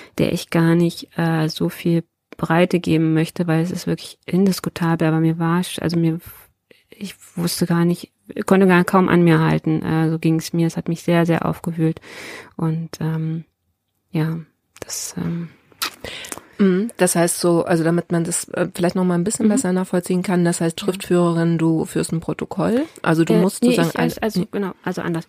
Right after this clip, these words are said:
Speaker 1: Äh, Schriftführer, <laughs> genau, Schriftführer, äh, es gibt zwei, äh, Schriftführer, die während der Sitzungen neben der Präsidentin sitzen, oder da, dem Präsident, Wolfgang Kubicki ist ja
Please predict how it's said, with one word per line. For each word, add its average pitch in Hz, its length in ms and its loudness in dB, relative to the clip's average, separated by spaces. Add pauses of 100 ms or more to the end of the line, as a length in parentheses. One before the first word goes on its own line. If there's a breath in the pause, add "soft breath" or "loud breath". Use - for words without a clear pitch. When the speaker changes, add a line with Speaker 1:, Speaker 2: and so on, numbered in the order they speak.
(100)
Speaker 1:
Äh, 208 220 2 (300)
Schriftführer, 233 420 0
<laughs> - 480 0
genau, 175 220 0 (100)
Schriftführer, 220 720 0
äh, 190 260 0
es 196 120 -4
gibt - 180 -4
zwei, 214 600 2
äh, 202 340 0
Schriftführer, 226 420 -2
die 190 160 0
während 202 340 0
der 185 320 -2
Sitzungen 220 640 0
neben 190 460 -2
der 160 440 -2 (300 loud breath)
Präsidentin 185 540 0
sitzen, 277 240 0
oder 165 160 0
da, 151 100 -4 (180)
dem 160 220 4
Präsident, 160 500 2 (180)
Wolfgang 156 340 2
Kubicki 175 300 -2
ist 175 120 -4
ja 156 160 -4